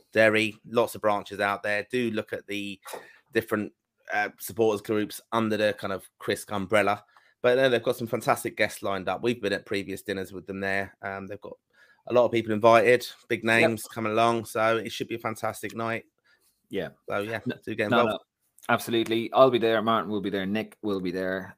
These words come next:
Speaker 2: Um, we're members of the London Supporters Club. Uh, you don't have to live in London to join a London Supporters Club. So, you know, give it a shout and you get invited to events like this. And they're really good, actually. The last one I met,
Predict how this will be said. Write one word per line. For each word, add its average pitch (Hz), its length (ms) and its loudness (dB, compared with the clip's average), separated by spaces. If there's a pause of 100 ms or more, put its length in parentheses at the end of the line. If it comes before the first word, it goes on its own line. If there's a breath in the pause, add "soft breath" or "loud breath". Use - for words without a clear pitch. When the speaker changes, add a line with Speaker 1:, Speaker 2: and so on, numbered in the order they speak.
(120)
Speaker 2:
Um, 92 640 -6
we're 101 420 0
members 98 300 -2
of 90 80 -6
the 92 60 -4
London 92 320 -4 (160)
Supporters 87 400 -2
Club. 160 260 4 (560 loud breath)
Uh, 98 180 0
you 165 160 6
don't 202 200 12
have 190 240 6
to 196 120 2
live 175 180 4
in 165 80 2
London 160 280 4
to 104 120 -14
join 110 240 0
a 92 200 -6
London 95 200 -6
Supporters 101 340 -2
Club. - 160 -8
So, 139 180 -6
you 190 80 -8
know, 156 160 -6 (340)
give 127 120 -8
it 117 80 -4
a - 20 -2
shout 165 180 0
and 104 100 -6
you 107 60 -4
get 120 200 -2 (100)
invited 98 460 0
to 90 360 -4
events 87 300 -8
like 82 140 -8
this. - 220 -6
And 135 80 -4
they're 190 80 0
really 302 180 2
good, 147 260 8
actually. 95 540 2
The 110 80 0
last 120 320 2
one 110 80 -4
I 104 60 0
met, 101 260 -4